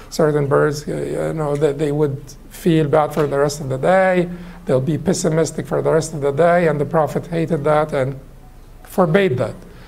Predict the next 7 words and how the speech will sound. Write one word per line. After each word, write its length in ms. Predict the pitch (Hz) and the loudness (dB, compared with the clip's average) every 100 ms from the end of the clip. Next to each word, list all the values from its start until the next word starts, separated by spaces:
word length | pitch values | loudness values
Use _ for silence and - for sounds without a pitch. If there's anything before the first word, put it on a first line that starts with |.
| - - - - | -20 -20 -20 -10
So 580 | - 170 160 147 - - - - - | 2 4 4 2 -2 -8 -18 -16 -4
if 160 | 180 185 | 0 2
you 80 | |
hear 260 | 156 196 202 | 4 4 4
a 60 | 190 | 2
good 280 | 175 214 | 4 4
thing, 560 | - 226 226 226 208 | 4 2 4 2 2